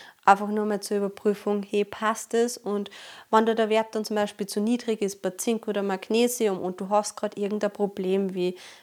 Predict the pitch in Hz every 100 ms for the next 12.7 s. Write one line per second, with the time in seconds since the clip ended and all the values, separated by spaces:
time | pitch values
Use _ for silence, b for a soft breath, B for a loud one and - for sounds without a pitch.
0 | B 196 - 190 185 - - - 185 -
1 | 180 175 185 180 175 180 180 175 175 -
2 | - 185 185 196 196 185 180 185 185 180
3 | 190 - 180 180 196 B B B - 196
4 | 185 185 185 - 196 220 220 196 - 214
5 | 214 B - 190 185 185 190 - 226 240
6 | - - - - 196 196 196 190 - 202
7 | 190 190 175 180 277 330 B B B -
8 | - 233 214 214 - 202 208 202 196 -
9 | - 196 190 196 196 180 175 185 180 180
10 | 180 175 147 160 - - 151 - _ -
11 | 175 175 165 165 156 - B B B B
12 | B - 185 190 190 196